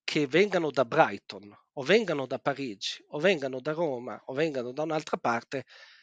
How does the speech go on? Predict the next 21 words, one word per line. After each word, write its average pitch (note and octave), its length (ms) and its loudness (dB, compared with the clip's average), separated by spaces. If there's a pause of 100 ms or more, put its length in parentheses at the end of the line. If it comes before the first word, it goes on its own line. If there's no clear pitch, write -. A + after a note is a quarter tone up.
finiscono G#3 560 2
nell'atmosfera, E3+ 1000 2 (360)
eh, D#3 220 -2
in F3 120 0
modo F#3 260 0
uguale. A#2 460 -2
Quindi C#3 340 -6 (360)
è - 80 0
un F#3 120 6
problema G3+ 440 4
che D#3 360 -4 (360)
coinvolge A#2+ 480 -8
tutti. - 260 -16
Quindi E3 220 -2
il D#3 160 -2
primo A3+ 280 2
driver D#3 440 4
è C#3+ 40 -2
la C3+ 120 -2
questione A2+ 400 -10
climatica. A2 500 -16